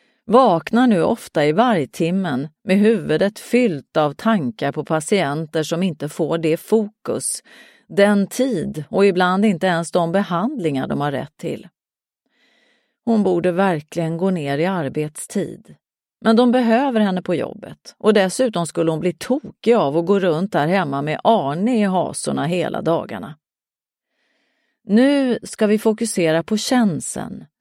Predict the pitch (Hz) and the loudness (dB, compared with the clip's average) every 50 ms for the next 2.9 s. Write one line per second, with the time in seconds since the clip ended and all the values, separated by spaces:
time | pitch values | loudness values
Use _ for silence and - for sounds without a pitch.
0 | _ _ _ _ - - - 254 240 - - 247 285 285 247 220 - - 233 214 | _ _ _ _ -2 2 2 2 2 2 0 2 2 0 0 -2 0 0 2 2
1 | 185 156 190 202 202 190 175 160 156 160 165 165 165 165 - 208 185 147 123 131 | 2 2 0 0 0 0 0 -2 -2 -2 -2 -2 -4 -4 -2 -4 -4 -2 -4 -6
2 | 131 151 - - 180 165 - - 143 - - - _ _ - - - - | -8 -6 -4 -4 -4 -4 -4 -6 -8 -8 -8 -14 _ _ -20 -20 -20 -20